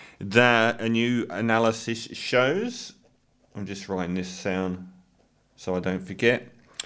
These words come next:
But the World Weather Attribution Project, which carried out the analysis, also said its findings are likely to underestimate, warning the tools available to scientists have limitations and creating a blind spot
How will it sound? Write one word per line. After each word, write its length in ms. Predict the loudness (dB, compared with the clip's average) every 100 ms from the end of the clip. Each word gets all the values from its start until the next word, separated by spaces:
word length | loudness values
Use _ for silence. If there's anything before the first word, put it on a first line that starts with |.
| -12 -8 2
But 120 | 4
the 80 | 6
World 400 | 6 6 4 4
Weather 360 | 4 6 4
Attribution 800 | 2 -2 0 0 -2 -2 0 0
Project, 500 | 2 2 2 0 2
which 200 | -2 -2
carried 300 | 2 4 6
out 160 | 6 4
the 120 | 4
analysis, 600 | 4 4 4 2 -2 2
also 280 | 2 4 0
said 280 | 4 2 2
its 120 | -4
findings 480 | 2 4 4 2 2
are 60 |
likely 340 | 4 4 2 -2
to 240 | -4 0
underestimate, 920 | 4 4 4 2 2 0 2 2 0 -8 -20 -20 -20 -20 -18 -16 -16 -12 4
warning 360 | 6 6 4
the 60 | 0
tools 380 | 2 2 2 0
available 460 | 2 2 2 0
to 100 | -4
scientists 600 | -2 2 2 2 -2 -4
have 200 | -2 -2
limitations 920 | 2 2 2 2 2 2 0 0 0 0
and 160 | 0
creating 440 | 2 4 4 2 -2
a 60 |
blind 480 | 0 2 4 4 0
spot 480 | -2 -4 -2 -2